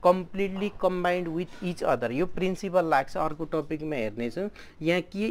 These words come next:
equivalent weight of metal equals to इक्यू, equivalent weight of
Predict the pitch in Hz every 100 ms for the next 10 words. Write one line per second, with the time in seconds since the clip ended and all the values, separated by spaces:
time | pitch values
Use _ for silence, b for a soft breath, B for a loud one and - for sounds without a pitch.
0 | 214 185 190 185 147 151 175 170 170 165
1 | 170 160 143 113 117 135 135 196 180 160
2 | 170 156 - - 190 175 170 156 165 127
3 | 143 147 160 143 147 143 143 131 175